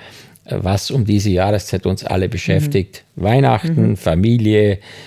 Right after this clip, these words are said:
Speaker 1: äh, wie feierst du Weihnachten und wo feierst du Weihnachten?
Speaker 2: Ich feiere Weihnachten natürlich mit meinen Kindern und, äh, auch meinem Mann und,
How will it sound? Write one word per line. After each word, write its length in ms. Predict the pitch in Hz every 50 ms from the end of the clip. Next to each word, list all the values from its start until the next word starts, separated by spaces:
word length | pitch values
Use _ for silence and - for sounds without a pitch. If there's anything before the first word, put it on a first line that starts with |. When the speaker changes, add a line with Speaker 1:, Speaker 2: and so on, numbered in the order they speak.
| - - -
Speaker 1:
äh, 160 | - 90 90 90
wie 160 | 104 123 123
feierst 500 | - - 120 113 113 113 113 - - -
du 80 | 117
Weihnachten 520 | 104 104 101 107 104 95 95 - - 107 104
und 220 | - 104 101 101
wo 160 | 104 110 113
feierst 480 | 92 - - 82 76 76 73 69 - -
du 80 | 85 76
Weihnachten? 520 | 73 65 60 57 50 - - - - - - - - - - _ _ 311
Speaker 2:
Ich 120 | - - -
feiere 600 | - - 170 180 190 208 220 202 202 208 165 147
Weihnachten 920 | 165 151 156 165 165 170 170 170 - - - 156 151 151 147 147 - -
natürlich 560 | 147 147 147 - - 156 156 165 175 170 -
mit 120 | 156 147 -
meinen 320 | 151 151 147 147 143 143
Kindern 500 | 143 - - 170 175 175 180 185 180 175
und, 280 | - - 151 151 143 - - - - - - - - - _
äh, 140 | - - - - - -
auch 320 | - - 156 147 143 -
meinem 280 | 170 156 151 151 143 147
Mann 320 | 160 175 190 214 214 208
und, 400 | - - - 147 147 151 - 185